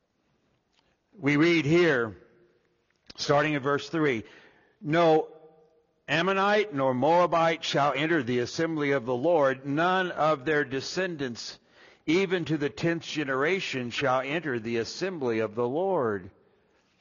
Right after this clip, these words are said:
Can I stop here long enough to say, you want, you want to know how m-, merciful God is?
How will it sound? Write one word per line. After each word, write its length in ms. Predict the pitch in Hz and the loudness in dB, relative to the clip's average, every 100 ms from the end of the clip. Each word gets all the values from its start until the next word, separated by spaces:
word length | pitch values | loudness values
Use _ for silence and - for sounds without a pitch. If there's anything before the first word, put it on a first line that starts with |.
| _ _ _ _ _ - - | _ _ _ _ _ -20 -8
Can 120 | 131 | -4
I 60 | 127 | -4
stop 320 | - 147 143 | -2 -2 0
here 160 | 151 | -2
long 220 | 143 143 143 | -2 -2 -4
enough 180 | 143 | -6
to 100 | - | -8
say, 340 | 131 143 131 110 - _ _ _ _ _ _ | -6 -2 -2 -6 -16 _ _ _ _ _ _
you 160 | - 123 | -10 -6
want, 220 | 143 131 - | -6 -8 -8
you 160 | 120 131 | -4 -4
want 120 | 135 | -2
to 40 | |
know 160 | 139 131 | -2 -2
how 160 | 131 | -2
m-, 160 | 131 120 - | -4 -6 -8
merciful 560 | 110 123 - 139 131 117 | -4 -4 -4 -8 -8 -4
God 320 | 120 117 113 | -2 0 -2
is? 480 | 117 120 - - | -4 -8 -12 -20